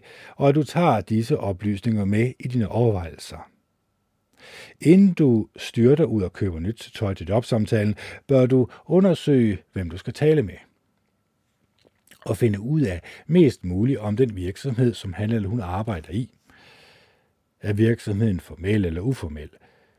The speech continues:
Er den progressiv eller konservativ? Vil du komme til at tale med en mand eller en kvinde? Er han eller hun ung eller gammel? Hvor længe har han eller hun været ansat i virksomheden? Vil denne person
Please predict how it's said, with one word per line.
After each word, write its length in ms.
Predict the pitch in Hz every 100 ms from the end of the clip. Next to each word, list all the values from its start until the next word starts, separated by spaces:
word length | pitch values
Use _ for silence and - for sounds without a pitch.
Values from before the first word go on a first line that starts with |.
| _
Er 140 | - 117
den 160 | 113
progressiv 600 | 95 87 82 117 - 120
eller 120 | 98 95
konservativ? 720 | 120 107 127 117 95 - - _ _ _ _ - - -
Vil 120 | 123
du 60 |
komme 280 | 117 131 120
til 100 | 123
at 120 | 135
tale 320 | - 120 127 139
med 100 | 107
en 100 | 98
mand 200 | 107 113
eller 160 | 131
en 80 | 135
kvinde? 340 | - 147 120 85 _ _ _ _ _ -
Er 100 | 104
han 160 | 117
eller 200 | 131 117
hun 360 | 95 107 123 104
ung 320 | - 98 98
eller 180 | 82 76
gammel? 440 | - 98 92 90 - _ _ _ _ _ _
Hvor 140 | - 101
længe 320 | 101 110 135
har 140 | 104
han 200 | 90 113
eller 160 | 120 104
hun 260 | 98 123 107
været 100 | 82
ansat 300 | 98 135 135
i 40 |
virksomheden? 720 | 135 156 - 90 87 71 71 _ _ _ _ _ _ - - - _
Vil 100 | 127
denne 180 | 147 175
person 520 | 151 - 165 147 117